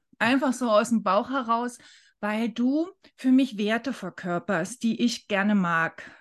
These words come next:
Ja, ich habe, ähm, du hast dich selbst da auch vorgestellt, dass du aus, von der Deutschen Bank kommst und dann in ein Tochterunternehmen Versicherung gemacht hast. Und mein Mann hat ja auch fünfzehn Jahre lang Versicherung gemacht, erst, ähm, auch als, ähm,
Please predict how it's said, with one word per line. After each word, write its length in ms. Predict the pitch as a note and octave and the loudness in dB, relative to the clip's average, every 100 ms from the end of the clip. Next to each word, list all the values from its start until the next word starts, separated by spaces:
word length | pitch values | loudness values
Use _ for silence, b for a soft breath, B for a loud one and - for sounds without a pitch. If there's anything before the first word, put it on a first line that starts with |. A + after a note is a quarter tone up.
| _ | _
Ja, 320 | - G3 G#3+ C#4 B B B _ _ | -6 -2 0 -2 B B B _ _
ich 180 | A#3+ B3 | -4 0
habe, 600 | B3 B3 B3 C4 B3+ A#3+ | 2 2 4 4 4 2
ähm, 360 | G3+ A3 A3 A3+ | 0 2 2 2
du 80 | A3+ | 0
hast 120 | A3+ | -2
dich 120 | A#3 | -2
selbst 260 | A#3 A3+ - | -4 -4 -6
da 60 | |
auch 100 | - | -6
vorgestellt, 560 | - D4 D4+ - A#3+ A3+ | 0 0 0 -2 -4 -2
dass 160 | G#3+ | -4
du 80 | - | -4
aus, 140 | G3+ - | -4 -4
von 100 | - | -2
der 80 | G#3 | -2
Deutschen 360 | G3 F#3+ - G3+ | 0 -2 -2 0
Bank 280 | G#3+ C4+ C#4+ | 2 2 -2
kommst 480 | B3 B3 B3 A#3 | -4 -2 -2 -4
und 160 | G3 F#3 | -6 -8
dann 240 | F#3+ G#3+ B B B | -6 -6 B B B
in 140 | A3 | 2
ein 60 | G3 | 4
Tochterunternehmen 880 | A3+ B3 B3 A3+ A3+ A3 A3 A3+ A3+ | 2 0 0 2 4 2 4 2 2
Versicherung 600 | A#3+ G#3 B3 C4 A#3 A3+ | 0 0 0 0 0 2
gemacht 460 | A3+ A3 G#3+ - G3+ | 2 2 0 -6 -6
hast. 360 | A3 G#3 - | -4 -4 -8
Und 240 | - G3+ B B B | -6 -6 B B B
mein 240 | A3+ G#3+ G#3 | 2 4 2
Mann 260 | G#3 B3 | 4 4
hat 140 | A#3+ G#3+ | 4 0
ja 140 | G#3+ | -2
auch 240 | A#3+ A3+ | -4 -6
fünfzehn 420 | - C#4 B3+ - B3+ | -4 2 2 4 2
Jahre 200 | A3+ A#3 | 4 2
lang 220 | A3 A#3+ | 0 0
Versicherung 520 | A#3+ G#3+ B3+ B3+ B3 | -2 -4 -2 -2 -2
gemacht, 480 | B3 A#3+ A#3 A3+ - | 0 2 2 -2 -8
erst, 420 | - G#3 - - - | -6 -4 -6 -10 -4
ähm, 480 | G3+ G3 F#3+ E3+ - _ | -2 0 0 -2 -6 _
auch 220 | G#3+ G#3 | 0 0
als, 480 | G3+ F3+ F#3 - B3 | -2 -4 -4 -6 -10
ähm, 380 | - F#3 F3+ F3 | -6 -4 -2 -4